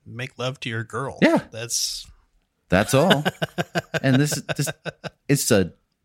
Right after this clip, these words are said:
Speaker 2: double album with no filler.
Speaker 1: Mm-hmm.
Speaker 2: And yeah, the original Voodoo Child is about fifteen minutes long,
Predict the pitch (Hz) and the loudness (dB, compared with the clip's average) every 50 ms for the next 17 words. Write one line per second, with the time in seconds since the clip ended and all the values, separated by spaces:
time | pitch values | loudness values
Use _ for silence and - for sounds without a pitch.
0 | 104 98 92 147 147 151 156 165 160 156 143 131 135 135 135 135 139 139 127 110 | -10 0 4 4 4 6 4 4 4 4 4 4 4 4 2 2 4 4 4 2
1 | 101 - - 101 104 107 113 - - - 87 - - - - - _ _ _ _ | 0 0 2 2 4 4 2 0 -2 -2 -2 -2 -4 -10 -14 -20 _ _ _ _
2 | - 131 131 123 139 143 147 143 _ _ _ _ _ _ - - 87 78 69 - | -10 -10 -6 -6 -6 -6 -6 -8 _ _ _ _ _ _ -4 -2 0 0 -2 -4
3 | - _ _ _ _ - 120 127 104 76 - - _ _ _ _ _ _ - 110 | -10 _ _ _ _ 0 2 2 2 0 -2 -10 _ _ _ _ _ _ 0 2
4 | 104 110 113 104 113 110 101 98 90 92 104 104 104 104 101 - 107 98 101 107 | 2 4 4 4 4 4 4 2 2 2 2 4 4 2 2 2 2 2 2 2
5 | 107 104 - _ _ - 92 92 95 85 92 87 - - _ - 110 101 - - | 0 -2 -6 _ _ -8 -4 -2 0 0 0 0 -2 -6 _ -4 -4 -4 0 2
6 | 113 104 98 95 92 92 90 87 - - 82 80 80 85 104 117 110 | 4 4 6 4 4 4 2 0 -2 -6 -6 -4 -2 0 -2 -2 -4